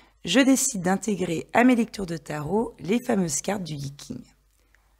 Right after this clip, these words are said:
Parce que j'aime ce jeu, vraiment. J'ai beaucoup déménagé tout au long de ma vie, donc j'ai souvent fait des concessions sur des objets qui pouvaient me suivre ou pas,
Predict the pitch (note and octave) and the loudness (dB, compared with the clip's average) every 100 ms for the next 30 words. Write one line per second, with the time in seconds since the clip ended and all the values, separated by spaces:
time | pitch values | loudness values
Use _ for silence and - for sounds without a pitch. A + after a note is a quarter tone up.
0 | _ _ _ - F#3 - G3 F3+ B3 B3+ | _ _ _ -8 -4 -2 0 6 6 6
1 | - G3+ F3 C#3+ C3 _ _ _ _ - | 2 0 -2 -4 -10 _ _ _ _ -8
2 | D#3+ F3+ F3+ C#3+ C#3 _ _ _ _ _ | 0 2 2 0 -6 _ _ _ _ _
3 | _ _ _ - F3+ A3 D4+ - F#4 C4+ | _ _ _ -2 2 4 2 2 4 6
4 | A3+ G3+ G3+ A#3 - E3+ E3+ D#3 D3 C#3 | 6 4 0 -2 -6 -4 -2 -2 -2 -2
5 | G#3+ C4+ _ _ _ _ _ G#3+ A3 A3 | -4 -4 _ _ _ _ _ 0 2 2
6 | A#3+ C#4 C4 C4+ A3 C4 - A#3+ - A#3+ | 6 4 4 2 2 2 2 4 4 4
7 | C4+ - F3 E3 E3+ E3+ G#3+ C4 G3+ - | 2 0 -4 -4 -4 0 2 0 -4 -10
8 | E3+ E3+ D#3 - - D#3+ D3+ - A#3 A3 | -4 -4 -2 -4 -6 -8 -10 -8 -6 -4
9 | - D#3 - | -2 -2 -2